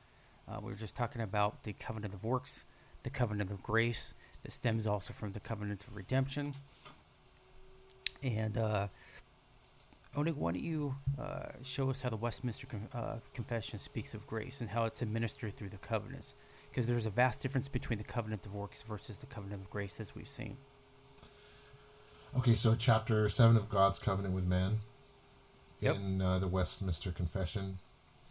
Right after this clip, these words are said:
Speaker 2: It says, um, part one, "The distance between God and the creature is so great that although reasonable creatures do owe obedience unto him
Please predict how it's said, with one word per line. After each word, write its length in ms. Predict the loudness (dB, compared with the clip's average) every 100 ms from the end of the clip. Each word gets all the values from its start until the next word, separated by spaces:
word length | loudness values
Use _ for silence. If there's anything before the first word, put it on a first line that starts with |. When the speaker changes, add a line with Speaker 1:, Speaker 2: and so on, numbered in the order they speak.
| -12
Speaker 2:
It 100 | -2
says, 480 | 0 2 0 -2 -4
um, 580 | 0 2 4 4 2 -2 -8 -20 -20 -20 -20 -20 -20 -8
part 180 | -2 0
one, 320 | 2 6 6 4 -10 -20 -20 -6
"The 100 | 2
distance 320 | 8 8 8 6
between 340 | 6 8 8
God 460 | 10 8 10 8 4 -4 -20 -20 -14 0
and 160 | 4
the 60 | 4
creature 420 | 6 6 6 4
is 100 | 4
so 200 | 8 8
great 360 | 10 6 4 2 -4 -20 -20 -20 -20 -4
that 120 | 2
although 260 | 8 10 12
reasonable 480 | 12 10 10 6 4
creatures 760 | 4 4 6 2 2 -4 -4 2
do 220 | 6 8
owe 120 | 8 6
obedience 500 | 6 6 6 4 2
unto 200 | 2 4
him 380 | 6 6 4